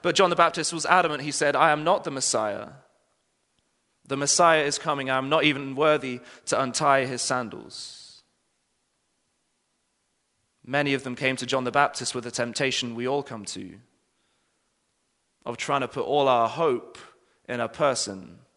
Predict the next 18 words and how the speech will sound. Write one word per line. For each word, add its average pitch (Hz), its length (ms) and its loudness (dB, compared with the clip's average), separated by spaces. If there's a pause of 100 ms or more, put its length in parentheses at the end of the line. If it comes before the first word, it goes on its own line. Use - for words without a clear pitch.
(440)
that 123 180 0
ultimately 123 500 -2
will 110 100 -10
disappoint 113 540 -10
us. - 380 -16 (2000)
If 123 180 -8
they 151 160 2
had 139 140 2
thought 131 300 -6
John 131 160 -2
the 123 60 -6
Baptist 127 520 -2
was 127 140 -8
the 117 80 -12
Messiah 120 580 2
and 113 160 -6
followed 139 380 -2
him, - 380 -14